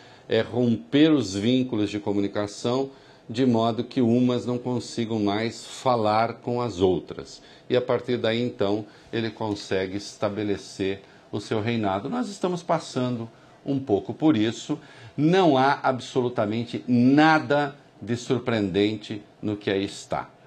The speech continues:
O que aí está é o resultado matemático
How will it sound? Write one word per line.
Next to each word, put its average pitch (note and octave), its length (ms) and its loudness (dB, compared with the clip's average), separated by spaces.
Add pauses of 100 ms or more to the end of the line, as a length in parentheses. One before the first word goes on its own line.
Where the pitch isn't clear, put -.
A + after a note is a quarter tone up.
(220)
O F#2+ 80 -8
que G#2+ 120 -4
aí F#2+ 140 0
está C3+ 600 0
é A2 120 0
o G2+ 60 4
resultado G#2+ 960 0 (200)
matemático C3 1800 0